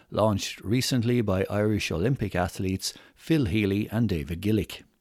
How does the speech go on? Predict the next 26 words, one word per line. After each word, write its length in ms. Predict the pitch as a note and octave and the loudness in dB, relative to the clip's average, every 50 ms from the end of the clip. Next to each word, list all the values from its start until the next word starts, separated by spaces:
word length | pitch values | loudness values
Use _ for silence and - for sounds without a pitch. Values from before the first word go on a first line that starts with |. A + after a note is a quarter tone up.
| _ _ - | _ _ -6
The 140 | - E2+ E2 | -4 -2 0
event, 340 | D2+ G#2 C3 D3 C3 - - - - | 2 2 2 2 0 -2 -8 -10 -8
which 200 | F2 F2 - - | -8 -6 -2 0
runs 380 | G#2 A#2+ C#3+ C3 A2+ - - - - | 2 2 4 4 2 0 -2 -4 -4
until 380 | - G2+ F#2+ - - F2 E2+ - - | -2 -2 -2 -2 -2 -4 -4 -2 -2
April, 460 | A#2+ C3+ C3 - - F#2+ G2+ A2 A2 - _ _ _ _ _ | -2 -2 -2 -2 0 0 0 0 -2 -6 _ _ _ _ _
and 320 | - - A#2 C3+ C#3 B2+ A2 | -4 -2 0 2 2 2 2
in 160 | F#2 F2 D#2+ | 0 0 2
which 220 | A2 A2+ - - | 0 0 0 -2
over 360 | - - G#2+ G#2 F#2+ - E2+ D#2+ | 0 0 2 2 2 0 -2 -4
five 400 | - - - B2 B2 B2+ A2 - | -4 -2 0 2 2 2 2 2
hundred 360 | B2+ B2+ B2+ A2+ A2 G2 - | 2 2 2 2 0 0 -2
schools 420 | - - D3+ D3+ C3+ A#2+ F#2+ G#2 | 0 2 2 4 4 4 4 2
are 80 | G2 F2 | 0 0
participating, 840 | - - F2 - B2+ B2+ - - - A2+ A2 A2 - A#2+ A#2+ A#2 - - - - - - | 0 -4 -2 -2 -2 -2 -2 0 2 2 2 2 2 2 0 0 -2 -8 -20 -20 -14 -2
is 200 | - C3 D3 - | 0 0 2 2
the 100 | - E3 | 2 2
latest 500 | D3 C#3+ C3 A#2+ G#2+ - C3 A#2+ - - | 4 4 2 2 2 2 0 0 0 0
phase 420 | - - G#2 F#2 F2+ F#2 G2+ F#2 - | 0 2 2 4 4 2 0 -2 -2
in 200 | - G#2+ G2+ F#2 | -2 -2 -2 -2
a 40 | |
Fit 360 | F2 - - - C#3+ C#3+ - - | -2 -6 -6 -6 -6 -4 -4 -4
Squad 500 | - - - - G#2+ G#2+ G#2+ G#2+ G#2 - | -6 -4 -2 0 2 2 2 2 0 -2
Schools 540 | - - - D#3 D#3 C3+ B2+ A#2 - - | -4 0 2 4 4 6 4 4 2 0
fitness 400 | - F3 F3 - - A#2 F#2 - | 0 -2 -2 0 0 0 0 0
programme 520 | - - F#2+ F#2 F2+ F#2 F#2+ F#2 G#2 G#2+ | 0 0 2 2 2 2 2 0 0 0